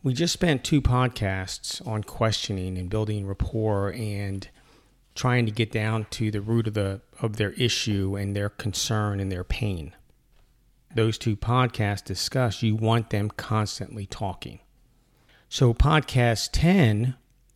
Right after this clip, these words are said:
is now we're going to become part of their solution. So you've listened to them. Now we're at the point where we want to get back.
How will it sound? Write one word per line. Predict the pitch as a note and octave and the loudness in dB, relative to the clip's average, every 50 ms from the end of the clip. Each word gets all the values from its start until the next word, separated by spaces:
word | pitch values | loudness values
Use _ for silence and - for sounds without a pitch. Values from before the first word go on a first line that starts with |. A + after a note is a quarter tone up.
| _ _ _ _ _ _ _ | _ _ _ _ _ _ _
is | - C3+ A#2+ A2 - - | -4 -2 -2 -2 -2 -2
now | A#2 A2+ A#2 A#2 A#2 A2+ A2+ A2 | 0 0 2 2 0 0 0 -2
we're | A2 A2 A2+ A#2+ | 0 0 -2 -2
going | A#2+ C3+ B2+ A#2 A2+ A2+ | -2 -2 -4 -2 -2 -4
to | G#2+ - A2+ | -4 -6 -6
become | A2 A2+ G#2+ - - G#2+ G2+ G2+ F#2+ - | -6 -8 -8 -6 -4 -4 -4 -4 -4 -6
part | - - - - D#3 E3 - - - | -8 -10 -6 -4 -4 -4 -4 -4 -6
of | B2 G2+ G#2 | -10 -8 -4
their | A2 G#2 G#2 - | -2 -2 -2 -2
solution. | - - - G#2+ G#2+ B2 C#3 D3+ - - G2 | -4 -4 -4 -2 0 0 0 -2 -2 -6 -10
So | F#2 - G2+ | -6 -4 -2
you've | G2+ A2 C3 F3 F3+ D#3 C#3 | -2 0 0 -2 -2 0 0
listened | B2 A#2 A#2+ C3 A#2+ - - G2 E2+ D2 - - - _ _ _ _ - | 2 2 2 2 0 -2 -6 -6 -6 -6 -10 -14 -18 _ _ _ _ -4
to | - A2+ | -4 -2
them. | G2 F#2+ E2+ C#2+ - - _ _ _ _ _ _ _ _ _ _ _ _ _ _ _ _ _ _ _ _ - - | -2 -2 -4 -4 -8 -14 _ _ _ _ _ _ _ _ _ _ _ _ _ _ _ _ _ _ _ _ -6 -4
Now | A2+ G#2+ A2 B2 C#3 D#3+ F3 F#3 | -2 0 2 2 4 4 4 6
we're | D#3 C#3+ C3+ C3+ | 6 6 6 6
at | C3 B2 - | 4 4 2
the | B2 | 0
point | G#2+ - - B2+ A#2+ A#2 A#2 A#2 G#2 | 0 0 2 2 2 2 2 0 0
where | G#2 G#2 G2+ G2+ G#2 G2+ G2+ G2+ G2+ - - | -2 0 0 2 0 0 0 -2 -4 -4 -4
we | A2 | -4
want | G#2 G2+ G#2 G2+ F#2+ | -2 0 0 0 0
to | G2 | 0
get | F#2+ G2+ G2 G2 - | 0 0 -2 -2 -2
back. | - B2 B2+ C3 C3 C3 B2+ - - - | -2 -2 0 2 0 0 -2 -2 -6 -20